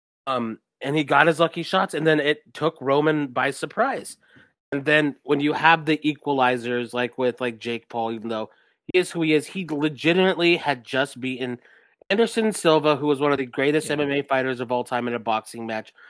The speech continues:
Speaker 1: which for whatever reason I watched, and I want that time back. I did not pay for that. I want that time back.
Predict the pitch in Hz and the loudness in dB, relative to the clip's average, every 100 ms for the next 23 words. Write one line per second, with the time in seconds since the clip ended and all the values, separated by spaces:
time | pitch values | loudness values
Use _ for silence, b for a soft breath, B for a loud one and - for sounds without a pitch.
0 | b - 147 - 139 120 - 208 214 165 | b 0 0 0 -2 -2 2 2 4 2
1 | 156 135 131 202 202 143 127 120 - - | 0 -2 2 4 6 4 2 0 -2 -8
2 | 127 - 170 185 202 151 135 - 139 131 | -2 4 4 4 -2 -2 -4 -2 -4 -4
3 | 117 107 - - 190 180 175 127 135 - | -4 -6 -6 -4 -4 -2 -2 0 -2 -2
4 | - 123 - 98 90 - - b b _ | -10 -10 -10 -12 -12 -14 -18 b b _
5 | _ 185 185 190 180 165 - - 139 104 | _ 0 4 2 4 0 0 -6 -4 -4
6 | 107 - - | -6 -8 -18